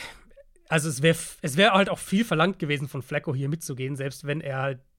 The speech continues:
nicht diese Interception so geworfen hätte. Weil es halt einfach extrem von ihm abhing. Und, und das war ein bisschen Thema mit Cleveland in, in, äh, jetzt dieser Schlussphase der, der Regular Season. Und hier konnten sie es halt nicht aufrechterhalten.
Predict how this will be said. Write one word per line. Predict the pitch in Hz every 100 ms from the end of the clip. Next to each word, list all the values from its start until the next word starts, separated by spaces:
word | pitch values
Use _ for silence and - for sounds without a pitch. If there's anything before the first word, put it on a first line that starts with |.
| _ _ _
nicht | 170 170 - _ -
diese | 143 139
Interception | 135 131 123 139 -
so | 131 131
geworfen | 123 120 -
hätte. | 135 - 165 - -
Weil | 185
es | 196
halt | 220
einfach | 208 208 190 - _ _ -
extrem | 185 - 196 196
von | 208
ihm | 220 202
abhing. | 208 185 135 -
Und, | 147 139 -
und | 160 139 - - -
das | 156 -
war | 147 165 170 - _ _ _ _ _ -
ein |
bisschen | 175 202 202
Thema | 196 220
mit | 190 175
Cleveland | 175 165 143
in, | 165 - 156 151 151
in, | 156 151 151 147
äh, | - - -
jetzt | 151 -
dieser | 151
Schlussphase | 143 165 - 143 135
der, | 139 156
der | 147 139
Regular | 156 202
Season. | 202 190 180
Und |
hier | 127 165 170 165 - - _ _ _ _
konnten | - 139
sie | 135
es | 135
halt | 131
nicht | 127
aufrechterhalten. | 123 131 131 127 110 104